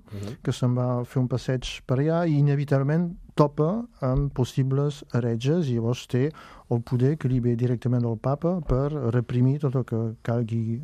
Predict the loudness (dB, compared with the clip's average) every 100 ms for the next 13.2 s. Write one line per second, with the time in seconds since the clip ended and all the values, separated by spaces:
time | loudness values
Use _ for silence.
0 | -6 -4 -4 -2 -2 -4 -8 -16 -20 -20
1 | -20 -20 -20 -20 -20 _ _ _ _ _
2 | _ 0 0 0 -2 -4 0 2 4 2
3 | 2 2 2 0 0 2 2 0 -2 -6
4 | 0 2 4 2 2 2 2 2 0 0
5 | -2 -4 0 2 2 2 0 2 2 2
6 | 0 -2 -4 -2 2 2 2 0 0 2
7 | 2 2 2 2 2 2 2 2 0 0
8 | 0 0 0 0 0 0 0 0 0 0
9 | -2 -2 -16 -20 -20 -20 -20 -8 2 4
10 | 4 2 2 4 4 2 2 2 4 4
11 | 4 2 2 2 0 0 0 -2 0 2
12 | 2 2 2 2 2 2 2 0 0 2
13 | 2 0